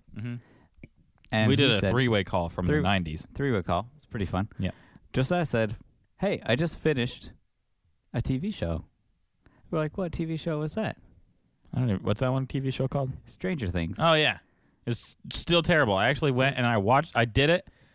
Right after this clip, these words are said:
Speaker 1: I did a thing 'cause everyone's like, "You haven't even seen it. Uh, you're stupid."
Speaker 2: <laughs>
Speaker 1: And, like, seriously, after we recorded that, that podcast where I said that Stranger Things was stupid, but I haven't even seen it, like, everyone in the wor-, in the physical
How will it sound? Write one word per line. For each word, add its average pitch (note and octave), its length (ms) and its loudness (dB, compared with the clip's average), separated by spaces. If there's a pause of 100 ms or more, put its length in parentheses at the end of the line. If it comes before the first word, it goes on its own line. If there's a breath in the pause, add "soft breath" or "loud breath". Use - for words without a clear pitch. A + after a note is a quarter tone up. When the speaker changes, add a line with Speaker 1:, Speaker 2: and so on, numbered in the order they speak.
(160 soft breath)
Speaker 1:
I B2 100 2
did C#3+ 160 4
a D3 40 0
thing A2 340 0
'cause A2 140 -2
everyone's A#2+ 280 4
like, A#2+ 180 4 (520 soft breath)
"You F3 140 6
haven't G#3 200 8 (180)
even E3 100 6
seen F3 460 4
it. C3 300 6 (260)
Uh, B2+ 60 0
you're D#3+ 240 4
stupid." D3 720 4
Speaker 2:
<laughs> - 60 -6 (720 loud breath)
Speaker 1:
And, C#3+ 220 -2
like, C3 220 6 (100)
seriously, E3 480 4
after D3 260 4
we D3 140 6
recorded C3 380 2
that, B2 260 4
that A2+ 280 4 (120)
podcast B2+ 560 2
where A2 220 4
I G#2 100 4
said G#2 320 2
that G#2+ 100 -2
Stranger G#2+ 360 0
Things G#2+ 200 -2
was G2+ 120 2
stupid, G#2 320 0
but G#2 100 2
I F#2+ 60 4
haven't G#2 260 0
even G2 140 0
seen G2 240 0
it, A2+ 100 -2 (540 soft breath)
like, A#2+ 320 0 (400)
everyone C3 560 2
in A#2+ 120 -2
the A2+ 60 2
wor-, G#2 320 0
in A#2 140 2
the G#2+ 100 2
physical D3+ 840 2